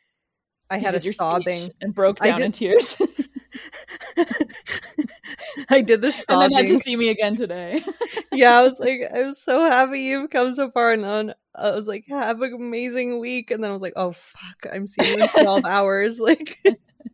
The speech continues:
Speaker 1: God.
Speaker 2: Save it. Save it. <laughs>
Speaker 1: Yeah. So,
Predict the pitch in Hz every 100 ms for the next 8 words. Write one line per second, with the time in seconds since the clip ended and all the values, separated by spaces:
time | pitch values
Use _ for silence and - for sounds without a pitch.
0 | _ - 480 453 _ _ - - - -
1 | - 220 277 269 240 220 208 180 185 202
2 | 208 208 226 247 240 - - 196 175 165
3 | 185 196 - 240 - 233 - - 254 277
4 | 226 196 - 254 - - 262 240 240 240